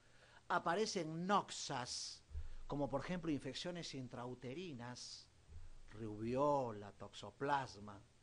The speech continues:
durante el proceso de gestación. Esto también va a alterar esta eritropoiesis, leucopoiesis, trombopoiesis,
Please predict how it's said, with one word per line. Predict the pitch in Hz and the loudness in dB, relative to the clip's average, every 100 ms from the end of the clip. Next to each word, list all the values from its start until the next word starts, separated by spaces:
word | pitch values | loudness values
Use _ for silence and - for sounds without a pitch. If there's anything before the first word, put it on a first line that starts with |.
| - - | -20 -18
durante | 104 107 | -16 -14
el | 101 | -16
proceso | 92 - 123 135 | -14 -12 -8 -8
de | |
gestación. | 123 117 - 110 - 131 - - - - - | -8 -10 -12 -10 -6 -6 -8 -16 -16 -4 6
Esto | 233 233 | 8 8
también | 220 180 208 196 | 4 2 2 4
va | 196 | 2
a | |
alterar | 190 170 156 165 196 180 135 | 2 0 0 2 2 2 -2
esta | 139 156 147 110 - | -6 -6 -4 -6 -4
eritropoiesis, | 135 127 123 120 131 135 151 - 123 | -2 -2 -2 -4 -2 0 -2 -2 -4
leucopoiesis, | 127 123 117 120 139 131 120 | -4 -6 -8 -6 -6 -8 -12
trombopoiesis, | - 123 120 117 143 135 139 | -8 -6 -6 -4 -4 -6 -12